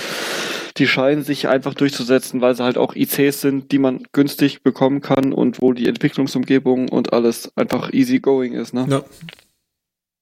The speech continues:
Speaker 1: Vielleicht liegt's auch daran, weil die Chinesen so viel Code klauen und dann
Speaker 2: <laughs>
Speaker 1: halt, äh, das alles dann wieder nehmen können, ohne s-, groß Gedanken machen.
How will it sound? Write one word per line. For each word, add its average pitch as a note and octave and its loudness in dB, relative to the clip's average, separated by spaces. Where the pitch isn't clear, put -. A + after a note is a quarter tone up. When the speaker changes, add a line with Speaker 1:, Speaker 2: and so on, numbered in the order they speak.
Speaker 1:
Vielleicht D3 0
liegt's D#3 -2
auch B2+ 2
daran, B2+ 0
weil A#2 2
die A2+ -4
Chinesen A2 0
so A2 -2
viel G2+ -6
Code A#2 2
klauen G#2+ 0
und G#2 -6
dann G2+ -2
Speaker 2:
<laughs> - -4
Speaker 1:
halt, A2 0
äh, G#2 0
das - 0
alles A2+ 2
dann G#2+ -2
wieder A#2 2
nehmen G#2+ -2
können, A2+ 0
ohne A2 2
s-, - -10
groß - 0
Gedanken - -4
machen. F2 -6